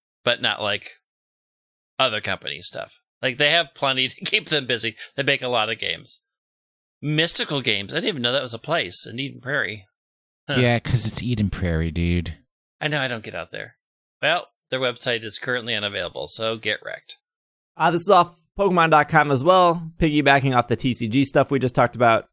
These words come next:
Speaker 3: Uh, Vivid Voltage will be coming out officially on November thirteenth, although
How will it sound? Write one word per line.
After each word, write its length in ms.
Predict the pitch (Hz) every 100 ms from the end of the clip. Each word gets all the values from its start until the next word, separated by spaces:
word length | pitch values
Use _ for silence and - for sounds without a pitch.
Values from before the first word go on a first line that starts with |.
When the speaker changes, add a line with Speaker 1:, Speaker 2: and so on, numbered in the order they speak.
| _ _ _ _ _ _
Speaker 3:
Uh, 500 | 98 110 107 104 101 -
Vivid 640 | 107 104 123 165 175 170 -
Voltage 720 | 120 110 139 147 165 156 147
will 160 | 127 123
be 100 | 127
coming 280 | - 131 131
out 160 | 120 -
officially 720 | 117 - - 208 - 185 185
on 140 | 127 131
November 360 | 131 127 120 113
thirteenth, 640 | 127 113 - 135 135 - -
although 560 | - 110 107 110 113 107